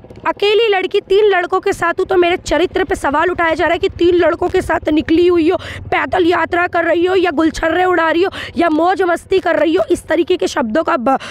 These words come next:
उपयोग किया गया। just इसलिए क्योंकि हम रात के समय, थोड़ा अंधेरा हो गया था, मैं just आराम करने के लिए बैठ गई थी, इसीलिए, अ, सर ने, जो पुलिस सर है, उन्होंने मुझे इस तरीके के भाषा का प्रयोग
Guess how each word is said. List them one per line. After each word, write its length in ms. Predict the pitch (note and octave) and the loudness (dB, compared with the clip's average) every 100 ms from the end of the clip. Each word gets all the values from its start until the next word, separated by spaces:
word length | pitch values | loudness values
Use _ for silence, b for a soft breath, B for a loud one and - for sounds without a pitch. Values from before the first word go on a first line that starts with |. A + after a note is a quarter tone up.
| B - | B -6
उपयोग 380 | A#3+ D#4 F4 - | 0 2 0 0
किया 200 | F#4 F4 | -2 0
गया। 140 | F4 G#4 B B B | -2 -4 B B B
just 540 | G#3 D#4+ G4+ A4 - | -2 0 0 -2 -2
इसलिए 400 | G4 G4+ - G4 | -2 -2 0 0
क्योंकि 320 | - F#4 - G4 | 2 0 2 2
हम 200 | F4+ E4 | 2 2
रात 440 | C#4+ C#4+ E4+ F#4+ | 2 2 0 -2
के 140 | G4+ | -2
समय, 220 | - E4+ F#4 | 0 -2 0
थोड़ा 220 | F4 F4 | 0 -2
अंधेरा 540 | F4 D4 D#4 D#4+ F#4+ | 0 0 2 2 2
हो 100 | F4+ | 0
गया 160 | E4 D#4+ | 0 -2
था, 180 | F4+ G4 B B B | -2 -4 B B B
मैं 140 | D#4 | -2
just 240 | C#4 G4 - D#4+ | 0 -2 -2 -4
आराम 300 | D4+ E4+ F#4+ | -2 -2 -2
करने 320 | F4+ F4 F4 | -2 0 0
के 100 | F4+ | 0
लिए 120 | F4 | 0
बैठ 320 | B3 C#4+ F#4 | 0 0 0
गई 220 | E4+ D4+ | 0 -2
थी, 180 | C4+ G4+ - B B | 2 0 0 B B
इसीलिए, 520 | D#4+ G4 G4+ F#4 F4+ | 0 2 2 2 2
अ, 500 | G4+ E4+ D4 C4+ C4 | 0 0 0 2 2
सर 400 | B3+ - F4 F#4 | -2 -4 -2 0
ने, 220 | F4 D#4 G#4+ | 2 0 -2
जो 120 | C4+ | -4
पुलिस 360 | D4+ D4+ E4+ - | 0 2 2 2
सर 180 | D4+ D4 | 0 0
है, 80 | F#4 B B | 0 B B
उन्होंने 300 | D4+ F4+ F4+ | 0 2 2
मुझे 200 | E4+ F#4 | 0 0
इस 200 | B4+ - | -2 -2
तरीके 300 | F4 F4 F4+ | -2 -2 -2
के 120 | F4+ | -2
भाषा 320 | C#4+ C#4+ E4+ | -2 -2 -2
का 120 | D#4+ | -4
प्रयोग 380 | - C#4+ C#4 F4+ | -2 2 2 0